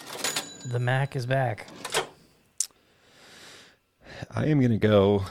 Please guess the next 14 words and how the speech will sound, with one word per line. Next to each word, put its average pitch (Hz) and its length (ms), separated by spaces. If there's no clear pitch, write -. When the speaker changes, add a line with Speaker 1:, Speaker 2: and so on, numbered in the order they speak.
Speaker 2:
<clears throat> - 180
Hideki - 1500
Matsuyama. 82 920
Speaker 1:
No 120 80
bonus. 110 280
Speaker 2:
Been 98 140
on 92 160
a 78 40
roll. 80 340
Tw-, 92 220
twenty-five 98 400
to 87 100
one. 85 260
Speaker 1:
Ooh. - 140